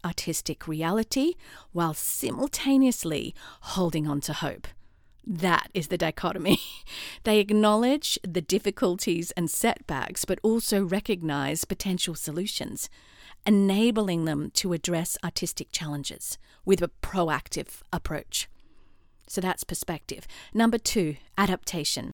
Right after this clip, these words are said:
Resilient artists creatively explore alternative routes to realize their artistic goals when faced with a creative roadblock.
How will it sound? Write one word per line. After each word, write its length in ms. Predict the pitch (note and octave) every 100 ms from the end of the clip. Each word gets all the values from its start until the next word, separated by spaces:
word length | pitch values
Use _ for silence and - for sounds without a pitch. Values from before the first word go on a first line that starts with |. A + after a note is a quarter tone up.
| -
Resilient 440 | F3+ G#3 A3 A3+ -
artists 480 | F#3 F3 F3 - -
creatively 760 | - - F3 F3+ G3+ G#3+ G3+ F#3
explore 720 | E3+ - - E3 D#3+ D#3 D#3 - _
alternative 1080 | - E3 - - - C#4 E4 - - D#3 -
routes 500 | - - - - - - _ _ _ -
to 160 | - F3
realize 1080 | E3 F#3+ A3+ A#3+ G3 D3+ - - - - - - _ _ -
their 180 | F3 D#3+
artistic 500 | D3+ - - - -
goals 500 | C#3+ C#3 - - - - - -
when 180 | F3+ F3+
faced 480 | - F3+ E3 - -
with 320 | D#3 D3+ - -
a 80 | F3
creative 640 | - E3+ D#3+ D3+ D#3 - - -
roadblock. 760 | E3 D#3+ D3+ - C#3 - -